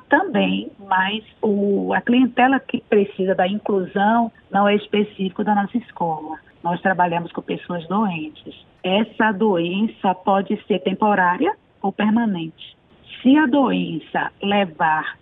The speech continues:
à deficiência, também é público-alvo nosso, mas a deficiência em si não é condição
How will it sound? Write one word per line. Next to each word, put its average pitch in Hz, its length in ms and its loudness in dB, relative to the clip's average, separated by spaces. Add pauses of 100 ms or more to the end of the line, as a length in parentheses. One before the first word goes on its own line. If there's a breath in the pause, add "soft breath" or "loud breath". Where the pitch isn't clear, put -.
à 202 240 4
deficiência, 175 1120 -8 (240)
também 180 720 -2
é 208 60 -2 (160)
público-alvo 202 680 0
nosso, 175 400 -4
mas 175 160 -6
a 190 60 -4
deficiência 208 720 -4
em 226 160 -2 (220)
si 202 280 -4 (260)
não 208 480 4
é 196 920 0
condição 208 720 0